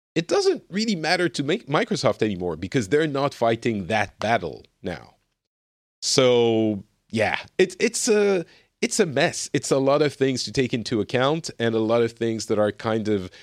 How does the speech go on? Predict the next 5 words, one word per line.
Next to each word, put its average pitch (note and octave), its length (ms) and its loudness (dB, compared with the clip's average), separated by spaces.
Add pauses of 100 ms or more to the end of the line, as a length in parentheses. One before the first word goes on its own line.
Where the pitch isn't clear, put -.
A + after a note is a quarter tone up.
(120)
contradicting C3 840 0
one F3 180 0
another. F3+ 480 -2 (420)
I C3 100 2
think G#3+ 460 -4